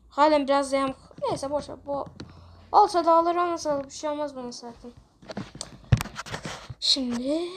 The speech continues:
haydi bakalım. Deniyoruz arkadaşlar. Hazır mısınız? Aa! Gidiyor. <laughs> Çok eğlenceli lan.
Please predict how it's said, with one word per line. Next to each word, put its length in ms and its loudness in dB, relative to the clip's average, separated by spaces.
haydi 320 -2
bakalım. 920 -2
Deniyoruz 400 4
arkadaşlar. 420 -2
Hazır 200 -2
mısınız? 500 -12
Aa! 360 10
Gidiyor. 280 0
<laughs> 80 0
Çok 260 6
eğlenceli 560 6
lan. 200 10